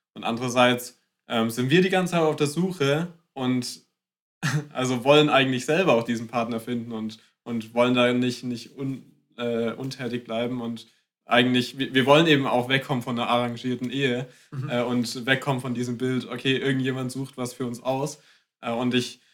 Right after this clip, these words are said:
Speaker 1: ich, ich seh da irgendwie die Spannung, dass, dass wir selbstbestimmt sein wollen, aber
Speaker 2: Mhm.
Speaker 1: gleichzeitig von einer, <laughs> von Gott irgendwie vorbestimmt, ähm,
Speaker 2: Ja.
Speaker 1: wer unser Partner sein soll.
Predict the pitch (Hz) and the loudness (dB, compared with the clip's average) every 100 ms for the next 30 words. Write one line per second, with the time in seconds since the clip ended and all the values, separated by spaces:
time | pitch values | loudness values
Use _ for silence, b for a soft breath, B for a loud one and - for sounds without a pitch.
0 | _ - 120 113 131 - 160 165 160 151 | _ -10 -8 -4 -4 4 6 8 6 6
1 | 147 - 160 147 123 120 - 127 120 127 | 2 2 4 4 2 0 -2 -4 0 2
2 | 123 160 196 156 139 131 127 127 127 123 | 4 4 4 0 -2 -2 0 0 2 0
3 | 131 151 202 - 123 123 127 160 143 - | 0 0 -4 -4 -2 0 4 4 4 0
4 | 139 135 139 135 - _ _ _ 131 123 | 0 2 2 0 -8 _ _ _ -2 2
5 | 127 127 104 92 - - _ - 127 127 | 2 0 -2 -12 -14 -14 _ -6 -4 0
6 | 143 131 131 127 127 - 131 139 139 - | -2 -2 -6 -2 -2 -2 0 0 0 -4
7 | 139 147 143 - _ _ _ - 120 117 | -4 -4 -8 -16 _ _ _ -14 -12 -12
8 | 120 _ _ _ _ _ 127 123 117 113 | -16 _ _ _ _ _ -6 -4 -4 -8
9 | 113 120 113 - 113 | -10 -12 -12 -18 -20